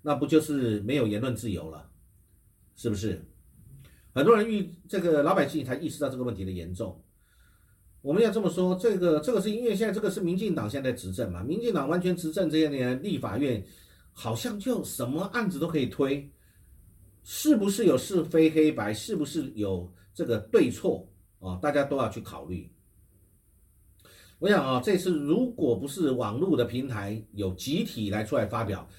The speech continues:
我们大家都还茫然不知这个事情的严重啊，而且就默默的，这个草案可能就默默的穿过水无痕，经过闯关，然后就完成立法。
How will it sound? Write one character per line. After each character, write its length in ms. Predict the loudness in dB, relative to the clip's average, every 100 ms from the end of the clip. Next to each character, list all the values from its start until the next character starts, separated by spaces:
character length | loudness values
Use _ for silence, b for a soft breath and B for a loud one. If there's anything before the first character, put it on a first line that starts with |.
| b b
我 100 | -4
们 80 | -2
大 120 | -2
家 120 | 0 0
都 140 | -2
还 340 | -2 -2 -2 b b b b
茫 300 | -4 2 4
然 180 | 4 2
不 140 | 0 -6
知 180 | -4
这 80 | -2
个 120 | -2
事 120 | -2 -4
情 140 | -4
的 80 | -2
严 240 | -2 -2
重 240 | -2 -4 -6
啊， 100 | -14 b b b
而 120 | 2
且 280 | 4 2 -2 0
就 160 | 2
默 240 | 4 4 6
默 220 | 6 4
的， 260 | 2 -4 -12
这 80 | -2
个 100 | 0
草 240 | 0 -2
案 260 | 0 0 -2
可 100 | -6
能 160 | -6 0
就 260 | 0 0 B B
默 340 | -4 2 4 4
默 240 | 4 4
的 140 | 4
穿 180 | 0 0
过 100 | 0
水 220 | 2 2
无 100 | 0
痕， 240 | 0 -4 -6 B _
经 160 | 0
过 100 | 2
闯 320 | 2 0 -2 2
关， 240 | 2 2
然 80 | 0
后 80 | -2
就 80 |
完 140 | 0 0
成 120 | 0
立 160 | 2 0
法。 380 | -2 -6 -10